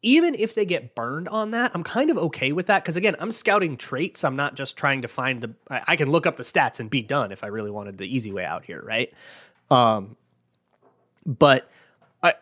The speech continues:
even if they get beat on that, I'm okay with that, 'cause I wanna see that they have the confidence to be flat-footed and say, "You can't beat me by going deep." This is what enamored me with Devin Witherspoon this year.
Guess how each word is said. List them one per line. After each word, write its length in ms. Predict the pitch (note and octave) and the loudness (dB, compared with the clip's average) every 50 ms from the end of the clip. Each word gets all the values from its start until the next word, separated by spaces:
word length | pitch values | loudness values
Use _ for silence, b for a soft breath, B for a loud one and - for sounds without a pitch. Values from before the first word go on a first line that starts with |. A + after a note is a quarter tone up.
| _ _ | _ _
even 220 | - G#3 B3 C#4 C4+ | 6 6 6 6 4
if 100 | B3 A#3+ | 2 4
they 120 | G#3+ F#3+ | 4 4
get 200 | E3 E3 C3+ C#3 | 4 4 2 0
beat 160 | D#3 G3+ G3 | -2 0 2
on 180 | E3 C#3+ C3+ B2+ | 2 2 2 2
that, 220 | B2 A#2+ A#2 - _ - | -2 -4 -4 -6 _ -4
I'm 120 | D#3+ A3+ | 0 2
okay 380 | B3+ A#3 A#3+ - - G3 C4+ C4 | 2 2 0 0 0 2 2 2
with 140 | G3 D3 | 2 2
that, 200 | - C3 A#2+ - | 0 0 -2 -2
'cause 180 | - D#3+ C#3 - - | -2 -4 -6 0 2
I 160 | D3 E3+ G#3+ | 4 4 4
wanna 260 | G#3+ G#3 G3+ G3 F#3 | 4 2 0 -2 -4
see 200 | - - F#3+ E3+ | -4 -4 -4 -4
that 160 | D3 D3+ - | -6 -6 -8
they 100 | C3+ B2 | -8 -10
have 440 | A2+ - - - G3 A3+ B3 A#3+ G3 | -8 -6 -4 0 0 0 0 0 -2
the 80 | E3 D3+ | -6 -8
confidence 600 | - D3 C3 B2 A2+ - - B2 A#2+ A2+ - - | -8 -6 -6 -6 -8 -10 -12 -12 -8 -6 -6 -6
to 100 | - A2 | -6 -8
be 300 | - - F3+ G3+ A3 G#3+ | -8 -6 -4 -2 -2 -4
flat-footed 640 | - - F#3+ D3+ C#3+ - - - E3+ C#3+ B2+ A#2 | 0 4 4 4 4 4 2 2 2 4 2 2
and 140 | A#2 A#2 A2+ | -2 -4 -4
say, 240 | - B2 A2+ A2 - - b b b b b b b b _ _ | -2 -2 -2 -2 -4 -8 b b b b b b b b _ _
"You 200 | - C3 D#3 G3 | 2 4 4 4
can't 340 | F#3 - G#3+ G3 F3+ - B2 | 6 6 4 4 4 4 2
beat 220 | E3 E3 E3 - | -2 -2 -2 -4
me 100 | D#3 C#3+ | -6 -4
by 200 | B2+ C3 B2+ B2+ | 0 2 2 2
going 300 | B2 C3+ C3+ B2 A#2 A2 | 2 0 -2 -2 -2 -6
deep." 260 | G2+ A2 F#2 - - - b b b b b b b b b b | -8 -12 -14 -14 -18 -20 b b b b b b b b b b
This 280 | B2+ D3+ A#3 A3+ - | 2 4 4 4 4
is 220 | B3+ A#3+ G3 D3 D3 | 2 2 0 -2 0
what 380 | C#3+ D3 D#3 D3+ D3 - - _ _ _ _ _ _ _ _ _ _ _ _ | 2 4 6 6 4 2 -2 _ _ _ _ _ _ _ _ _ _ _ _
enamored 840 | F3+ D#3+ D3+ C#3+ C#3 C#3+ D3 D#3 D#3+ D#3+ D#3+ D3+ C#3 B2+ B2 A2+ G#2+ A2 | 4 4 4 2 0 0 0 0 2 0 0 0 -2 -2 -4 -4 -8 -12
me 300 | A2 G#2 F#2+ G2+ - _ _ - | -12 -12 -12 -14 -18 _ _ -4
with 220 | B2+ A#2+ - A#2+ | -4 -4 -2 0
Devin 380 | A2 B2+ C3 A#2+ C#3 C#3 B2+ G#2+ | 2 2 2 0 -2 -4 -4 -4
Witherspoon 560 | G#2+ G#2 G#2+ G#2 G2+ - - G#2+ F#2+ - F2 | -4 -4 -4 -6 -8 -8 -8 -10 -12 -12 -12
this 220 | F2 - - - | -12 -10 -8 -8
year. 220 | D2+ - - - | -10 -12 -14 -18